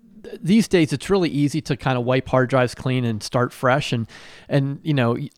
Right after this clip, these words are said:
like you said, y-, you don't need much. And if, and if you get a used laptop, you know, you're gonna have Wi-Fi capability, you know, you're gonna have local storage,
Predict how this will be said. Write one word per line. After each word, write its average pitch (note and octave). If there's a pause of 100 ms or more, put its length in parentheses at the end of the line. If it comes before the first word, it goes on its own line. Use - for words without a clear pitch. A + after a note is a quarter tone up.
(160)
like D3+
you C#3+
said, F#3+
y-, C3+
you D#3
don't F3
need F3+
much. A2+
And C#3
if, C3+
and C#3
if C3
you D#3
get E3
a -
used C#3+
laptop, C#3+
you B2+
know, C3
you're C#3
gonna C3
have B2+
Wi-Fi B2+
capability, B2
you A#2+
know, B2+
you're C#3
gonna C#3
have B2
local C3+
storage, B2+